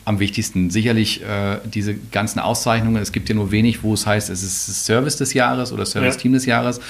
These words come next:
Speaker 1: sondern es ist oft der Gastgeber. Ähm, natürlich würde ich mich über so eine Auszeichnung freuen, aber das Team ist für mich das Allerwichtigste, weil ich kann meinen Job nicht machen. Ich kann von dem Gast nicht so wahrgenommen werden oder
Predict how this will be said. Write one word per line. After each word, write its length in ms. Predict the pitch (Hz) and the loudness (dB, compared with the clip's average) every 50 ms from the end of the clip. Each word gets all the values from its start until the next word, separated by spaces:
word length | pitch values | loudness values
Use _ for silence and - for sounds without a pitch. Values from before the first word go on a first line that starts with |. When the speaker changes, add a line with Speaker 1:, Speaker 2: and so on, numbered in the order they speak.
| - - - | -16 -16 -10
Speaker 1:
sondern 240 | - 107 101 98 98 | -4 -2 0 0 0
es 60 | 95 | 0
ist 120 | 95 92 - | -2 -4 -4
oft 200 | - 95 - - | -6 -4 -2 -2
der 60 | 101 | 0
Gastgeber. 680 | 92 104 113 - - 131 127 127 131 127 127 127 127 - - - - - - | 2 0 0 0 2 2 4 4 6 4 4 2 0 -6 -14 -18 -18 -14 -8
Ähm, 380 | - 110 104 104 104 101 101 - - - | -4 -2 0 0 2 0 0 -2 -4 -4
natürlich 400 | 107 104 - - 127 147 120 101 | -4 -2 0 2 2 2 2 2
würde 140 | 101 98 | 0 0
ich 80 | 92 87 | 0 0
mich 140 | 90 85 90 | -2 -2 -2
über 140 | 90 90 85 | -2 -2 0
so 80 | 95 | 0
eine 120 | 95 95 92 | 0 0 0
Auszeichnung 420 | 95 98 - 98 95 95 101 92 | -2 -2 -2 -2 -2 -2 -2 -4
freuen, 300 | - - 101 107 113 113 | -4 0 0 2 2 2
aber 300 | 104 101 101 98 95 - - - - - | 2 2 0 0 -2 -2 -8 -14 -12 -8
das 160 | - 92 - | -6 -6 -6
Team 260 | - - 113 107 110 | -2 2 4 4 4
ist 160 | - - - - | 4 0 -2 -2
für 120 | - 104 | 0 2
mich 280 | 98 101 101 101 - - - - - - - - - - - | 4 4 2 2 -2 -8 -14 -20 -20 -20 -20 -20 -20 -8 -4
das 160 | 101 92 - | -2 -2 0
Allerwichtigste, 720 | - 104 104 101 98 95 - - 101 - - 90 85 85 | 0 2 2 2 2 2 0 -2 -4 -2 -2 -2 -2 0
weil 260 | 90 90 92 98 98 - | 2 2 2 0 0 -2
ich 180 | - 113 - - | -4 -6 -6 -4
kann 580 | - 117 110 107 107 104 104 - - 110 107 | -2 0 2 2 2 2 0 -2 -4 0 2
meinen 280 | 110 107 107 120 127 117 | 4 4 6 6 4 4
Job 160 | 117 107 - | 2 0 -2
nicht 180 | 104 95 - - | -2 -4 0 0
machen. 220 | 123 123 - 92 | 0 0 0 -2
Ich 120 | 87 - | -4 -4
kann 160 | - 113 110 107 | -2 0 0 0
von 140 | - 117 | 0 0
dem 140 | 107 104 101 | 0 2 2
Gast 240 | 107 107 107 - - | 2 2 2 0 -2
nicht 120 | 101 98 | -4 -2
so 300 | - 107 107 113 117 110 | -2 0 2 2 4 4
wahrgenommen 480 | 98 104 107 117 127 131 127 120 117 113 | 4 4 4 4 4 2 4 4 4 4
werden 260 | 117 117 113 113 117 | 4 4 2 2 2
oder 300 | 95 104 104 104 101 101 | 0 0 0 0 -2 -2